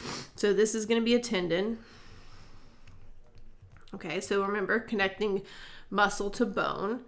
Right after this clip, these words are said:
all right? And so a tendon sheath, um, its job is to just reduce friction on just that tendon itself, okay? So it wraps around a tendon, all right?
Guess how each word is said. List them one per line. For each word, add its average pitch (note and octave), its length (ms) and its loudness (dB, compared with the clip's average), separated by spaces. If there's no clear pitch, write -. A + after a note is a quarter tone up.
all - 80 2
right? G3 340 6
And G#3 160 0
so G#3 360 6
a - 120 -2
tendon G#3+ 420 6
sheath, G3 880 0
um, F#3+ 540 4
its A3 300 8
job G#3 340 8
is G3+ 220 2
to G#3 120 6
just F#3+ 460 2
reduce G3+ 720 2
friction F#3+ 580 0
on G3 360 4
just F#3+ 240 0
that F3+ 220 -2
tendon G3 360 0
itself, - 800 -2
okay? F#3+ 260 4
So F#3+ 160 2
it G3+ 240 8
wraps G3 540 6
around F#3+ 680 4
a - 100 -8
tendon, G3 720 -4
all G3 100 -6
right? G3 360 -2